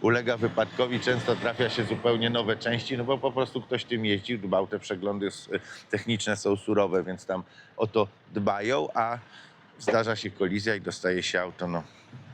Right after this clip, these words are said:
Myślę, tu zderzak to na pewno jest do uratowania, bo nic mu nie jest, trzeba polakierować i tak samo błotnik, więc tu tak naprawdę samochód blacharsko jest do przelakierowania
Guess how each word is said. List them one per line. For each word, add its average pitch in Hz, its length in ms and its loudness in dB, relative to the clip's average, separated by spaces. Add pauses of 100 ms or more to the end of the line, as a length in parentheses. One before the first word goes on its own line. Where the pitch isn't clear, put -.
(200)
Myślę, 101 240 -2
tu - 120 -12
zderzak 104 380 -2
to 98 100 -4
na 90 120 0
pewno 95 320 -2
jest 85 120 -2
do 92 120 0
uratowania, 90 680 0
bo 85 120 -4
nic 80 220 -10
mu 82 100 -8
nie 80 180 -6
jest, 80 160 -4
trzeba 82 200 -2
polakierować 80 760 -2
i - 40 -16
tak - 240 -4
samo 85 280 0
błotnik, 80 440 0
więc 73 180 -12
tu 87 120 -6
tak 80 200 -4
naprawdę 90 440 0 (340)
samochód 95 460 0
blacharsko 85 520 -2
jest 82 160 0
do 85 80 -2
przelakierowania 82 920 0